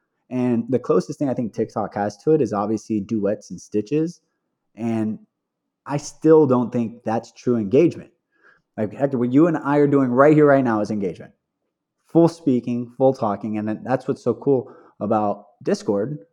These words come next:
It's videos on screens, sharing, going deep, eight hours at a time. And before this call, I was just talking on Discord. That's why I have, you know, the other people in my ear. And what people don't realize is Web three is built on Web two.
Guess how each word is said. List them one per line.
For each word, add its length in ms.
It's 440
videos 400
on 320
screens, 760
sharing, 680
going 400
deep, 340
eight 200
hours 360
at 80
a 60
time. 520
And 140
before 260
this 100
call, 200
I 100
was 160
just 180
talking 400
on 160
Discord. 300
That's 160
why 80
I 60
have, 180
you 80
know, 180
the 140
other 120
people 240
in 60
my 220
ear. 320
And 300
what 180
people 300
don't 180
realize 800
is 160
Web 300
three 180
is 80
built 320
on 140
Web 180
two. 180